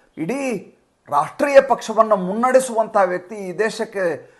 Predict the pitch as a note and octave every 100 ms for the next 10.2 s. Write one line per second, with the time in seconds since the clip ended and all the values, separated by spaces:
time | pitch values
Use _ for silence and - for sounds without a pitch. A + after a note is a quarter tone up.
0 | _ - C#3+ C3 C#3 G#2 - - D#3+ G#3
1 | C4+ C4+ C4 - A#3 F3+ G#3 G#3+ G3 G3
2 | G#3 F#3+ F#3 F#3 E3 D#3+ - F#3 E3+ E3+
3 | C#3 E3+ F3 F3+ D3+ D#3 F3 E3+ D3+ D3+
4 | C3 C#3 E3 - D#3 C3+ C3+ F#3+ - -
5 | - - _ - C#3+ F3 F3 D#3+ D#3+ G3
6 | C3 C#3+ E3 A3 B3 A#3 G3 G3+ - D#3
7 | - - D3 F#3 F#3 - G#2+ - C#3+ A2+
8 | A2 - - - _ _ _ _ _ _
9 | _ _ _ - F3+ G3 F#3+ F3+ E3 G3
10 | G#3+ G#3+